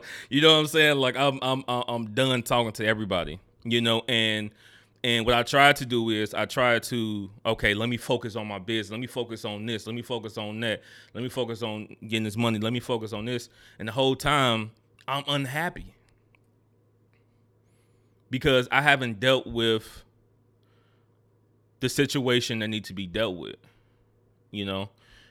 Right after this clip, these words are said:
And, you know, it's not always easy all the time, too, to just be like, you know, pop out and be like, "Hey, man, I just wanted to say,"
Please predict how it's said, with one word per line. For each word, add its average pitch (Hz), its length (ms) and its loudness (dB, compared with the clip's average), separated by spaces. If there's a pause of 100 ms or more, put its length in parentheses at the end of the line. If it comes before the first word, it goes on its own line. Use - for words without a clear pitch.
(160)
And, 113 720 2 (260)
you 120 140 -6
know, 113 100 0
it's 135 120 0
not 151 120 0
always 120 340 2
easy 117 320 0
all 110 120 4
the 104 80 -2
time, 107 320 -4
too, 127 240 -4
to 113 100 -8
just 107 240 -4
be 113 120 -6
like, 104 380 -2 (960)
you 196 60 0
know, 135 120 6
pop 123 280 6
out 117 160 8
and 110 80 -4
be 113 120 -4
like, 107 500 0 (520)
"Hey, 104 140 4
man, 98 220 4
I 98 60 0
just 98 160 -6
wanted 101 180 -4
to 95 80 -12
say," 101 400 -6